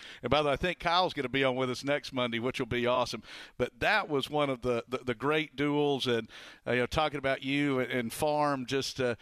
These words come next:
uh, such a special group, and with everything that, that the program went through with, with Chance Veazey and Jonathan Taylor. And,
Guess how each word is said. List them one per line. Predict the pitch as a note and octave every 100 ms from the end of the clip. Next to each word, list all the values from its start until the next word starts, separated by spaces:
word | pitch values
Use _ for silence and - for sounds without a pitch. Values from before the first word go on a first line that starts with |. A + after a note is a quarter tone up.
| - - -
uh, | B2
such | - F3 F3
a | D3
special | - E3 E3 - B2
group, | B2+ C#3+ C#3 D3
and | B2
with | B2+
everything | C#3+ C#3 B2+ C#3+ C#3 C3
that, | B2+ B2
that | A2+
the |
program | - D3 C#3 B2+ C3+ B2+
went | B2+ C3
through | - C3+ C3
with, | A#2+ A#2+
with | A2+ -
Chance | D3+ C#3 -
Veazey | C#3 C3+ C3 C3+
and | A#2+
Jonathan | A2 B2+ B2 A#2 A2+
Taylor. | - C3 B2+ A#2
And, | A#2